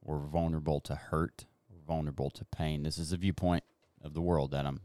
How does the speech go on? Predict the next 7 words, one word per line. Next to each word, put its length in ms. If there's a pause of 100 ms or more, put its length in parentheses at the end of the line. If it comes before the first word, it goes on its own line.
that 340
I'm 140
saying 280
here. 180 (2250)
The 60
viewpoint 480
of, 180